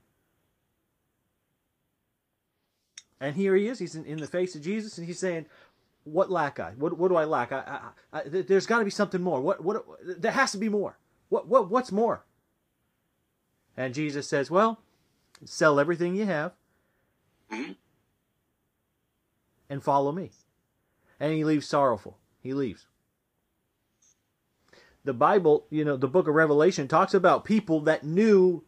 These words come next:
Speaker 1: who Jesus was, who Jesus is.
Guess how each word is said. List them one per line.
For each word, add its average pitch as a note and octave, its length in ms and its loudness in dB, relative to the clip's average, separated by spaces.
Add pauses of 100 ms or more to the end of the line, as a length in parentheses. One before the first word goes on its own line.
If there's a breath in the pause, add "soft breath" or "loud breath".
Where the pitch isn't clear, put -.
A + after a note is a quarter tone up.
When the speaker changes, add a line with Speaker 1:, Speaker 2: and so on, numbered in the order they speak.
Speaker 1:
who G3 220 0
Jesus F3+ 560 0 (280)
was, F3+ 420 2
who F#3 140 -6
Jesus F3 500 -4
is. A3+ 440 -6